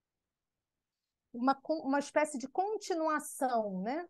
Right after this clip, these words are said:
do que está fora, da paisagem real fora.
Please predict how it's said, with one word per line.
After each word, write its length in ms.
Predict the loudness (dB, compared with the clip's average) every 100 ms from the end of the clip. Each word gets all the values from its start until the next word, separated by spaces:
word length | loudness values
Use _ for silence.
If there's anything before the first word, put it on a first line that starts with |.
| _
do 80 | -12
que 120 | -12
está 280 | -2 4 4
fora, 560 | 4 0 2 0 -2
da 120 | -4 0
paisagem 640 | 4 4 6 6 6 0
real 460 | 2 4 4 2 2
fora. 440 | 2 2 -2 -8